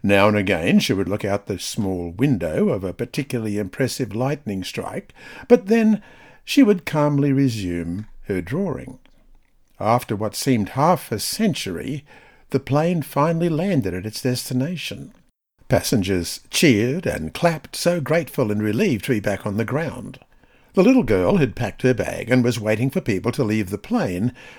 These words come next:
when one of the travellers asked her if she hadn't been afraid.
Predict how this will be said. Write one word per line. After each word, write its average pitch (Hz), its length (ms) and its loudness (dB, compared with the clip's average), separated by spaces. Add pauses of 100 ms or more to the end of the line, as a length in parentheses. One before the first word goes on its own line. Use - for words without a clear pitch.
when 143 400 2
one 151 240 4
of 254 80 4
the 262 80 4
travellers 117 500 2
asked 110 300 0
her 131 100 6
if 135 140 2
she 175 220 -2
hadn't - 540 -6
been 151 280 -10
afraid. 131 760 -2